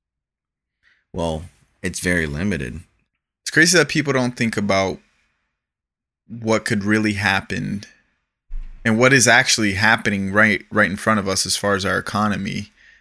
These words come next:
Speaker 2: and the value of the dollar and everything
Speaker 1: Uh-oh,
Speaker 2: just
Speaker 1: we're getting deep.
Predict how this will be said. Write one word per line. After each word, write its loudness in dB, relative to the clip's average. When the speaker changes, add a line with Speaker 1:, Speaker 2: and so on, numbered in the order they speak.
Speaker 2:
and -2
the -4
value 2
of -8
the -10
dollar -6
and -2
everything 2
Speaker 1:
Uh-oh, 2
Speaker 2:
just 2
Speaker 1:
we're -2
getting 2
deep. 2